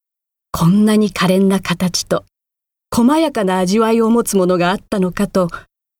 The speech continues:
目が開かれる思いでした。小豆菜は、素揚げにすると、杉箸に色が移るかと思えるほど、鮮やかな翡翠の色に染まります。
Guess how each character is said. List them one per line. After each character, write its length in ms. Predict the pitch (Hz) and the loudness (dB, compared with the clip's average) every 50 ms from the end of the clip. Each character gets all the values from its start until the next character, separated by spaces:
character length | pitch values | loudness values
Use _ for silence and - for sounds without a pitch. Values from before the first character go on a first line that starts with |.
| _ _ | _ _
目 200 | - 180 208 226 | 0 2 2 2
が 100 | 214 180 | 2 0
開 320 | 160 - - - 180 185 - | -2 -4 -2 -2 -2 -2 0
か 160 | - 240 240 | 0 0 0
れ 120 | 269 285 | 0 2
る 120 | 262 214 165 | 2 2 2
思 220 | 156 160 170 175 | 2 2 0 0
い 60 | 165 | 0
で 100 | - - | -2 -4
し 120 | 165 - - | -4 -4 -4
た。 160 | - 147 - _ _ _ _ _ _ _ _ _ _ _ _ _ _ _ _ _ _ _ _ _ _ _ _ _ _ _ _ _ _ _ _ _ _ _ _ _ - | -6 -8 -8 _ _ _ _ _ _ _ _ _ _ _ _ _ _ _ _ _ _ _ _ _ _ _ _ _ _ _ _ _ _ _ _ _ _ _ _ _ -6
小 240 | 180 190 196 269 294 | -4 -2 -2 -2 -4
豆 260 | 294 - 294 262 247 | -4 -2 -2 0 0
菜 80 | 247 | 0
は、 240 | 233 226 220 220 - - _ _ _ _ _ _ _ _ | 0 -2 -4 -4 -6 -10 _ _ _ _ _ _ _ _
素 180 | - - - 277 | -6 -2 0 0
揚 120 | 294 285 | 0 0
げ 100 | 269 302 | 0 0
に 140 | 285 277 269 | 0 0 -2
す 120 | - - 262 | -2 -4 -4
る 120 | 254 247 | -6 -4
と、 260 | - 196 185 185 180 - - _ _ _ _ _ _ _ _ _ | -2 -2 -2 -2 -4 -8 -14 _ _ _ _ _ _ _ _ _
杉 340 | - - - 262 226 277 294 | -6 -2 -2 0 2 2 2
箸 300 | 277 277 285 - - 247 | 0 0 -2 -4 -2 0
に 260 | 262 262 254 - - | 0 0 0 0 2
色 200 | 247 240 311 320 | 2 2 2 2
が 100 | 269 254 | 2 0
移 320 | 226 220 220 - - - 330 | 0 -2 -2 -4 -4 -2 0
る 140 | 330 311 - | 0 0 0
か 120 | 254 226 | -2 -2
と 160 | - 202 196 | -2 0 0
思 220 | 202 208 226 233 233 | 2 2 2 2 2
え 60 | 226 | 2
る 100 | 208 208 | 2 2
ほ 140 | 185 202 185 | 2 0 0
ど、 240 | 190 196 196 190 - _ _ _ _ _ _ _ _ _ _ - | 0 -2 -2 -4 -8 _ _ _ _ _ _ _ _ _ _ -4
鮮 280 | 165 185 175 226 240 262 | -2 -2 0 0 0 0
や 100 | 247 - | 0 -2
か 160 | - 175 156 | -2 -2 -2
な 100 | 147 139 143 | -2 -2 -4
翡 40 | |
翠 440 | - - - - - - 294 285 294 | -4 -4 -4 -2 -2 0 2 2 2
の 120 | 285 277 262 | 2 2 2
色 220 | 254 247 269 254 | 2 2 2 2
に 120 | 220 165 | 2 0
染 240 | 160 - - 170 160 | 0 0 0 0 0
ま 80 | 160 160 | 2 2
り 120 | 160 165 | 2 2
ま 120 | 165 165 165 | 0 0 -2
す。 220 | - - - | -4 -6 -10